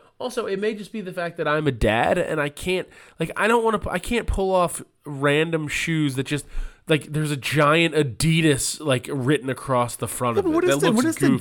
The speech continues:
Speaker 2: dad part have to do with anything? I'm older than you are.
Speaker 1: I, I guess I mean old.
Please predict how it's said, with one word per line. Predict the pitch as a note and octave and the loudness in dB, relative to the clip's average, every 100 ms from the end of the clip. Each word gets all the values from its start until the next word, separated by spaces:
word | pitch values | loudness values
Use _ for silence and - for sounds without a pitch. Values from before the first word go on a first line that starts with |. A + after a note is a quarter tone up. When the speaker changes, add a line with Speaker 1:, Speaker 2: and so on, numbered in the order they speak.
| A#2+ | 2
Speaker 2:
dad | A2+ F#3 | 0 -2
part | - A2 A2+ | -2 -2 -2
have | A2 - | -4 -4
to | |
do | B2+ | -4
with | A#2 A#2+ | -2 -2
anything? | A#2 A#2 A2+ | -2 -2 0
I'm | E3 F#3 | 0 0
older | G3 D3+ | 0 0
than | G#2+ A2 | 0 -2
you | A2 C#3+ | -2 -2
are. | E2 G2 B2 - | -4 -4 -6 -6
Speaker 1:
I, | G#3+ G#3+ A3+ | -8 -4 -2
I | |
guess | G#3+ B3+ | 0 2
I | A#3 | 2
mean | A3 F#3 - | 2 0 0
old. | C#3+ C#3 A#2 F#2 D#2 | 2 4 2 -2 -10